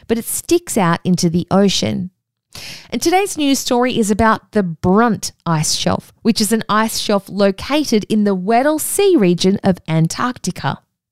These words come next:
Scientists have been watching and researching the movement in this area for many, many years.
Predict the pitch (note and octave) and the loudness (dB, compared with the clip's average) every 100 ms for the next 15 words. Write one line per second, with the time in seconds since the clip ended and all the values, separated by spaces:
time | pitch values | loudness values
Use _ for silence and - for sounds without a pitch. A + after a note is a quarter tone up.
0 | _ _ _ - - - - - _ _ | _ _ _ -18 -18 -18 -20 -20 _ _
1 | - - C#4+ D4+ F4 F4 E4 - D4+ B3 | -10 -4 -2 0 -2 -2 -4 -2 -2 2
2 | B3 A3+ A3 - - B3 A#3+ - G3 F#3 | 2 4 2 0 0 0 2 0 2 2
3 | G#3 A3+ - G#3+ - F#3+ F#3 F3+ F3+ G#3 | 2 2 0 -2 0 2 4 6 6 4
4 | B3 G#3 F#3 F3+ F3 E3+ - F3+ E3 F3 | 4 2 0 4 4 4 0 -2 2 2
5 | F3 - E3+ E3 F3+ G#3+ A#3 A#3 G#3 G3+ | 2 2 2 4 6 6 6 4 6 6
6 | F#3+ F3+ F3 E3 - - | 4 4 2 0 -4 -10